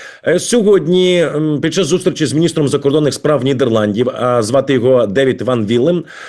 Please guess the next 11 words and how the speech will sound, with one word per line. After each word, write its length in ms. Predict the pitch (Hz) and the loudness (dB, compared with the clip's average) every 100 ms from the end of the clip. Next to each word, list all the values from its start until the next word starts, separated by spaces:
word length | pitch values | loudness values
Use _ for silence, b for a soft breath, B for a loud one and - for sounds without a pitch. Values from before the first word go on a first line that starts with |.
| B | B
президент 320 | - 151 220 208 | -4 0 0 2
України 280 | 190 190 | 2 2
Володимир 320 | 170 156 151 127 | 2 2 2 2
Зеленський 380 | 180 214 - | 0 0 -2
повідомив, 460 | - 135 143 180 131 | -2 -2 0 0 -2
що 240 | - 170 | -2 0
у 240 | 156 - 196 | 2 2 -2
п'ятницю 760 | 156 117 95 - 104 - 165 - | 0 0 0 -2 -4 -4 -6 -2
або 200 | 143 185 | 0 0
в 80 | 165 | 0
суботу 600 | 208 143 - - 131 | -2 0 0 0 -4